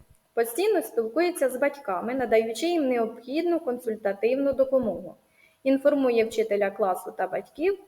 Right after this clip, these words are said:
про досягнення учнів. На мою думку,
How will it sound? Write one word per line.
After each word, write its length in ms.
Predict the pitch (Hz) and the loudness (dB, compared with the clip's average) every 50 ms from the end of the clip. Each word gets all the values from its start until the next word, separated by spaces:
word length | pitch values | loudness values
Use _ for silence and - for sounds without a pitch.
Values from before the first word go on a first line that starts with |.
| _ - | _ -4
про 300 | - 254 285 339 403 403 | 2 4 4 4 4 2
досягнення 880 | 269 214 208 208 214 - 220 226 233 233 240 226 226 226 220 220 220 214 214 - - | 0 0 -2 0 0 0 0 0 0 -2 -4 -4 -4 -2 -2 -2 -4 -4 -8 -14 -14
учнів. 440 | 202 190 190 - - - 185 208 - - - - _ _ _ _ _ _ _ - - _ _ _ _ _ - _ _ _ _ _ _ _ _ _ - - _ _ _ _ _ _ _ _ _ _ _ _ _ _ _ _ _ _ - - _ _ _ _ _ _ _ _ _ _ _ _ _ _ _ _ _ - - - - - _ _ _ _ _ _ _ _ _ _ _ _ _ _ _ _ _ _ _ _ _ _ - - | -14 -14 -12 -14 -18 -16 -16 -18 -18 -18 -20 -20 _ _ _ _ _ _ _ -20 -20 _ _ _ _ _ -20 _ _ _ _ _ _ _ _ _ -20 -20 _ _ _ _ _ _ _ _ _ _ _ _ _ _ _ _ _ _ -20 -20 _ _ _ _ _ _ _ _ _ _ _ _ _ _ _ _ _ -20 -20 -20 -20 -20 _ _ _ _ _ _ _ _ _ _ _ _ _ _ _ _ _ _ _ _ _ _ -10 -2
На 140 | - 262 302 | 4 6 6
мою 260 | 330 359 370 370 392 | 6 8 8 6 6
думку, 560 | 320 403 453 480 440 - - - 220 220 220 | 8 8 6 6 6 4 2 0 0 0 -2